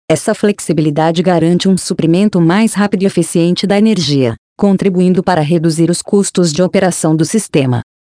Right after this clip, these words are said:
A portaria, que tem vigência até trinta e um de março de dois mil e vinte e cinco,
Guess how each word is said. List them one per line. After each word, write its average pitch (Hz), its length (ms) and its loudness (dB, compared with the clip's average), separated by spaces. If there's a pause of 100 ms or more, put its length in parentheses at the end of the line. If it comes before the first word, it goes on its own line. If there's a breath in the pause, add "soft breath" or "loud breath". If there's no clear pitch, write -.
(100)
A 202 80 0
portaria, 160 680 0 (220)
que - 100 0
tem 190 220 0
vigência 185 560 0
até 214 240 -2
trinta 175 260 0
e 185 200 2
um 208 80 4
de 202 100 2
março 165 420 0
de 170 120 -2
dois 160 200 0
mil 190 160 2
e 196 60 2
vinte 202 300 0
e - 20 0
cinco, 185 460 0